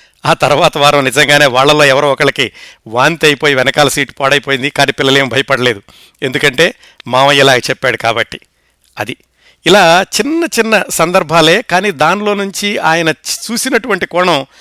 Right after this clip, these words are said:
మనకు కూడా, "అవును, నిజమే కదా" అనిపిస్తూ ఉంటుంది. నిజంగానే ప్రాణం లేని ఎన్ని వస్తువులు ప్రాణమున్నటువంటి మనుషుల మధ్య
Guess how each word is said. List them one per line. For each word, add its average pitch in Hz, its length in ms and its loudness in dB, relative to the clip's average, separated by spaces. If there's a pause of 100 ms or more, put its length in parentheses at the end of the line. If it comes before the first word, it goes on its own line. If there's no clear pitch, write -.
(340)
మనకు 143 240 0
కూడా, 147 300 2
"అవును, 143 320 0
నిజమే 143 320 -4
కదా" 139 420 -4
అనిపిస్తూ 120 420 -12
ఉంటుంది. 101 320 -14 (680)
నిజంగానే 135 380 -2
ప్రాణం 143 600 -2
లేని 156 300 -2
ఎన్ని 139 380 -6
వస్తువులు 143 680 -8 (540)
ప్రాణమున్నటువంటి 139 880 -4
మనుషుల 131 440 -4
మధ్య 113 460 -4